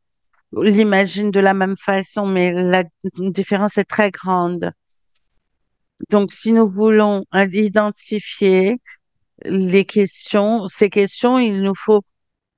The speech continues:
comprendre comment les communautés s'organisent, qu'est-ce que l'Assemblée générale veut dire pour le Maroc, pour l'Allemagne,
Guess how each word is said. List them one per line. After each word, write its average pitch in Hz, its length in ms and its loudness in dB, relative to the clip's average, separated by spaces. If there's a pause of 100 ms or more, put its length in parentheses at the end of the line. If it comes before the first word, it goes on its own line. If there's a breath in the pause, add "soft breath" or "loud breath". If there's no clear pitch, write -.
(140)
comprendre 254 1000 0
comment 208 380 2
les 196 140 0
communautés 190 960 0 (300 soft breath)
s'organisent, 202 1200 0
qu'est-ce 202 260 0
que 202 240 0 (460)
l'Assemblée 202 720 2
générale 196 580 0 (140)
veut 190 160 -2
dire 233 380 2 (120)
pour 190 180 -4
le 180 160 -2
Maroc, 208 540 0 (720)
pour 202 240 0
l'Allemagne, 196 800 2